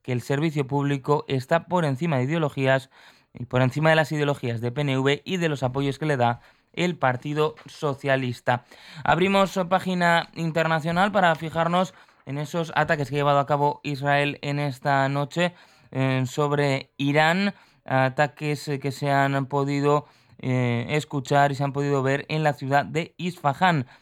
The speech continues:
al sur de la capital del país. La localidad donde se ha registrado la explosión está ubicada cerca del aeropuerto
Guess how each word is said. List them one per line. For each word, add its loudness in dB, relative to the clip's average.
al -4
sur -4
de 2
la 2
capital 0
del -2
país. 0
La -4
localidad 0
donde 0
se -6
ha -2
registrado 0
la 2
explosión -4
está -2
ubicada 2
cerca -2
del 2
aeropuerto -2